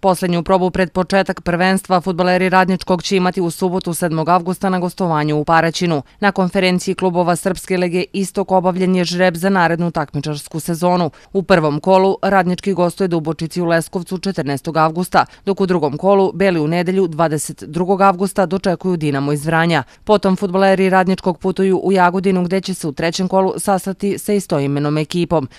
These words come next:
Ženski rukometni klub Pirot će u novoj sezoni igrati u Super B Ligi Srbije. Prozivka igračica zakazana je za utorak, deseti avgust, u devetnaest sati na pič terenu pored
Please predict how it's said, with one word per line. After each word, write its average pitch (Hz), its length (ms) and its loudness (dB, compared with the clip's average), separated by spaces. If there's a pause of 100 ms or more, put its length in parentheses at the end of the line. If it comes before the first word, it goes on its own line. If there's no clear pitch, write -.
Ženski 180 420 2
rukometni 170 500 -2
klub 175 200 -2
Pirot 185 320 0
će - 120 -4
u 190 60 2
novoj 175 280 2
sezoni 185 420 0
igrati 180 420 -2
u 190 60 0
Super 175 360 -4
B 170 160 2
Ligi 143 260 -4
Srbije. 156 480 0 (140)
Prozivka 175 440 0
igračica 180 600 0
zakazana 170 560 0
je 143 80 -2
za 143 120 -2
utorak, 175 440 -2
deseti 180 460 -2
avgust, 175 360 0
u 185 120 -4
devetnaest 165 520 -2
sati 185 400 -2 (240)
na 196 100 0
pič 196 300 -4
terenu 190 420 0
pored 175 380 0